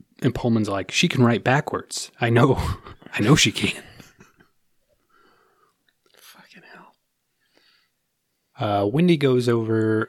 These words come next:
Speaker 1: uh, back to the bar. She starts talking to Mike. Mike says, "You know, you don't tell me anything about yourself. I'm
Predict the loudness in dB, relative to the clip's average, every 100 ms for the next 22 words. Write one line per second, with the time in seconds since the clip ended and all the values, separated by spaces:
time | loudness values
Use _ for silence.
0 | -4 -2 0 -2 -4 -4 -4 -4 -6 -4
1 | -6 -4 -6 -8 _ _ _ _ _ _
2 | _ _ _ _ _ -12 -8 -2 0 0
3 | -2 -4 -2 -6 -4 -6 -8 -10 -20 _
4 | _ _ _ _ _ _ _ -4 -4 -2
5 | 0 0 0 -2 -4 -8 -14 _ -6 -4
6 | -2 -2 -6 _ _ _ _ _ _ _
7 | _ _ 0 0 0 0 2 4 2 0
8 | -2 -4 -4 -4 -4 -4 -4 -4 -6 -12
9 | -20 _ _ _ _ _ _ _ _ _
10 | _ _ _ _ _ -4 2 4 4 2